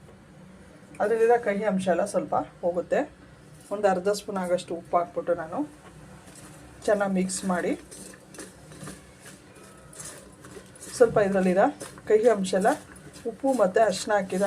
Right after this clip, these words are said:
ಅದರಲ್ಲಿ ಸ್ವಲ್ಪ ನೀರು ಥರ ಬಿಟ್ಕೊಳುತ್ತೆ, ಸ್ವಲ್ಪ ಕಹಿ ಅಂಶ ಕಮ್ಮಿ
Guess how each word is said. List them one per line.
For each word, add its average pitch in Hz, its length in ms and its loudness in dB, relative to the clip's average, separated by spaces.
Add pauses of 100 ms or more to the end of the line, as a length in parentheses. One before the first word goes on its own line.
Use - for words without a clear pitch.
(140)
ಅದರಲ್ಲಿ 185 400 2
ಸ್ವಲ್ಪ 202 200 2 (120)
ನೀರು 202 240 0
ಥರ 196 100 4 (200)
ಬಿಟ್ಕೊಳುತ್ತೆ, 185 480 0 (140)
ಸ್ವಲ್ಪ 233 220 0 (840)
ಕಹಿ 220 280 6
ಅಂಶ 190 180 0 (280)
ಕಮ್ಮಿ 185 240 4